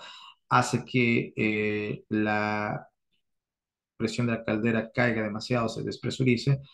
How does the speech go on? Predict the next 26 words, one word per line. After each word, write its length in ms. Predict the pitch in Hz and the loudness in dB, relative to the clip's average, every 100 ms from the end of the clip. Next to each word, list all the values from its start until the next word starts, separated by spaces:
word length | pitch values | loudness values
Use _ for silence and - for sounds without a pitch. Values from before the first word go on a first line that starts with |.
| - - _ | -20 -20 _
En 120 | 104 | -2
este 220 | 104 - | 0 -2
momento 380 | 110 107 110 110 | 2 2 2 0
tenemos 300 | - 107 107 107 | -4 -4 -2 -4
diferentes 540 | - 107 101 98 101 | -4 -6 -6 -6 -8
diseños. 680 | 104 - 127 120 113 107 - | -6 2 4 4 0 -4 -12
Aquí, 200 | - 110 | -6 -6
por 200 | - - | -4 -8
ejemplo, 680 | - 113 107 - - 92 - | -4 -4 -2 -4 -4 -4 -6
aquí 240 | - - | -8 -14
tenemos 340 | 135 62 113 113 | -6 -2 -2 0
un, 340 | 110 110 113 117 | -2 -2 -4 -4
un, 380 | 58 - 120 - _ _ _ _ _ _ _ _ _ _ _ _ _ | -2 0 -2 -6 _ _ _ _ _ _ _ _ _ _ _ _ _
un 140 | 127 127 | 6 8
sistema 500 | 127 - 127 123 117 | 6 6 6 6 6
que 520 | 120 117 123 131 - _ | 6 8 8 4 -2 _
protege 800 | 117 117 113 131 131 151 160 - | 4 4 6 4 4 2 0 -2
a 220 | - 113 113 | 2 4 4
la 520 | 113 113 113 120 - | 4 2 0 -4 -6
caldera 480 | 113 110 117 123 123 | -2 0 4 4 4
más 420 | 110 107 110 - | 4 2 0 -2
que 160 | - 110 | -4 -2
al 440 | 101 98 104 110 | 0 -2 -4 -6
sistema 500 | - 101 - 110 98 | -8 -10 0 2 2
como 240 | - 107 - | 0 -4 -4
tal. 320 | - - | -6 -6